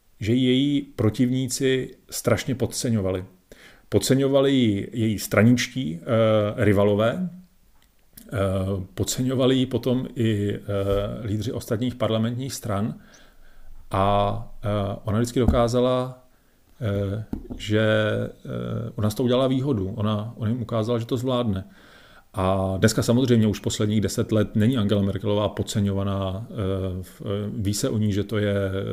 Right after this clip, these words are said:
schopná, eh, politička, schopná státnice. Ale na začátku, na začátku byla velmi, velmi podceňovaná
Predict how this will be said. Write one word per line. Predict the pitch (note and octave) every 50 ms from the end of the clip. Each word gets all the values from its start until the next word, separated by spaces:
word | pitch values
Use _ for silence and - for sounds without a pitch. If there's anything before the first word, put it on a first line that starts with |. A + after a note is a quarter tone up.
| G2+ G2+
schopná, | F#2+ - - - G2+ - - A2+ G#2 G#2 G2+ G2+ F#2 F#2 G#2+ A2+
eh, | - B2+ G#2 G2 F#2+
politička, | - - G#2 G2+ F#2+ A2 G2+ - - - A2+
schopná | - - - A#2 - - G#2+ G#2
státnice. | G2+ - - G#2 F#2+ - G#2+ G2+ - G2+ F#2 - C#2 - - - - - - - - - - - - - - -
Ale | F#2+ G2 G2+ G2+ G#2 G#2 G#2 A2 - C#3+
na | A2 F#2
začátku, | F#2 B2 A#2+ - C#3+ C3 B2+ B2+ - - - C3+ C3 C3 C3 C3+ - - -
na | - A#2 G2
začátku | A#2+ B2 A#2+ C3 B2 A#2 A#2 A#2 - - B2+ B2 B2 B2 A#2+ A#2+ A#2+
byla | A#2+ A2+ A2 A2
velmi, | G#2+ G#2+ A2 A2+ B2 A#2+ A#2+ - - _ _ _ _ _ -
velmi | - G#2 A#2 B2 B2 B2+ A#2
podceňovaná | A#2 A#2 G#2 - - G#2 G2+ G#2 G2 G2 G2+ G#2 G#2+ A2+ C3 C#3+ D3